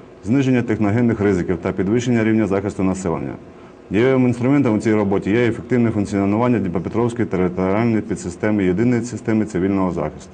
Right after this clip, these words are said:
Під час перевірки особлива увага буде приділятися стану захищеності стратегічно важливих об'єктів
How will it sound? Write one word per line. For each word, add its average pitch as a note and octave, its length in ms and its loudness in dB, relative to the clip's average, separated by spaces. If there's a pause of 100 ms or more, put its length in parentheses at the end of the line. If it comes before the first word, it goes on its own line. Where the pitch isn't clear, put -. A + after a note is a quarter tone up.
Під G#2 140 -4
час B2+ 180 2
перевірки B2+ 440 2
особлива A2+ 420 0
увага A#2+ 280 4
буде G2+ 260 2
приділятися G2+ 580 -2
стану A2+ 280 0
захищеності A2 580 -2
стратегічно G#2 560 -2
важливих F#2+ 440 2
об'єктів F#2 440 0